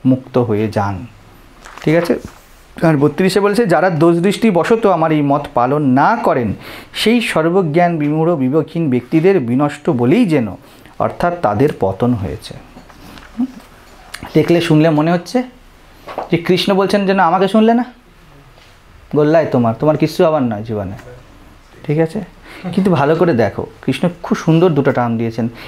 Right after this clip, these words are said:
এর মধ্যে কোথাও যেন কৃষ্ণের একটা দৃঢ়তা,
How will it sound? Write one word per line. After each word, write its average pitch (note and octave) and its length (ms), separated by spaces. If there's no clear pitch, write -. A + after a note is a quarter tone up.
এর F3+ 120
মধ্যে G#3 280
কোথাও F3+ 420
যেন G3+ 200
কৃষ্ণের F3 460
একটা F3+ 440
দৃঢ়তা, D3 680